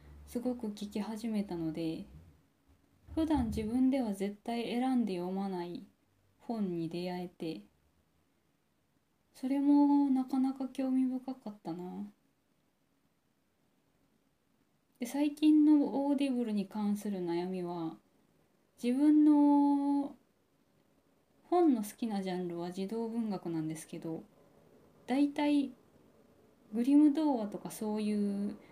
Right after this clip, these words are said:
いっぱい話が入ってる童話集とか以外だったら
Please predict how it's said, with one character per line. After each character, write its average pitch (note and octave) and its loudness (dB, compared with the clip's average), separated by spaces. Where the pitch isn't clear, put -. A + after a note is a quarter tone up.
い A#3 -8
っ A#3 -8
ぱ C4+ -2
い C4 0
話 C#4+ 2
が A#3 -2
入 G3 -4
っ - -6
て G3 -4
る E3 -6
童 G#3+ 0
話 A3 -4
集 F3 -6
と E3 -12
か E3 -8
以 F3+ -6
外 G#3 -2
だ G3 -4
っ G3+ -10
た A3+ -10
ら B3 -4